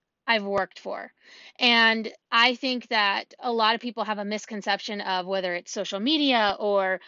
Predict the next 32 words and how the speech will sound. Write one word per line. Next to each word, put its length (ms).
just 200
their 180
own 400
perception 680
of 440
viewing 640
myself, 760
which 220
this 160
is 140
so 260
easy 380
for 440
anybody 520
to 100
do, 380
um, 300
viewing 680
myself 580
and 180
thinking 520
that, 460
um, 420
I 100
have 180
it 60
all 140
together, 480
or 220
thinking 480
that, 460
um, 260